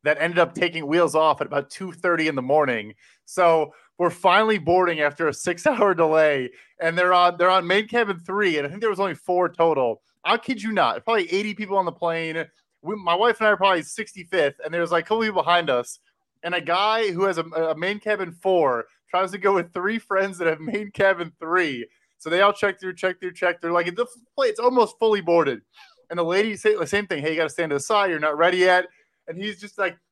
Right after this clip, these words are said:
"I've been here for six." Ah, like, he just, like, lost his mind.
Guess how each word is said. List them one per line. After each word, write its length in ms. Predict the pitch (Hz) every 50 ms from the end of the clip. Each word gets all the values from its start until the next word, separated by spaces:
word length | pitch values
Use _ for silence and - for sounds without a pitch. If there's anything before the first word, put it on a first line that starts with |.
| _ -
"I've 160 | 240 285 269
been 80 | 311
here 140 | 302 311 302
for 160 | 294 285 277
six." 480 | 262 269 - - 370 349 311 - - - _ _ _ _ _ -
Ah, 220 | 262 - 285 285
like, 160 | 269 240 226 214
he 100 | 247 240
just, 160 | 254 262 254
like, 140 | 247 226 220
lost 500 | 214 233 226 220 254 240 - - - -
his 180 | 285 262 214
mind. 720 | 214 202 202 196 - 214 208 196 202 226 247 269 277 294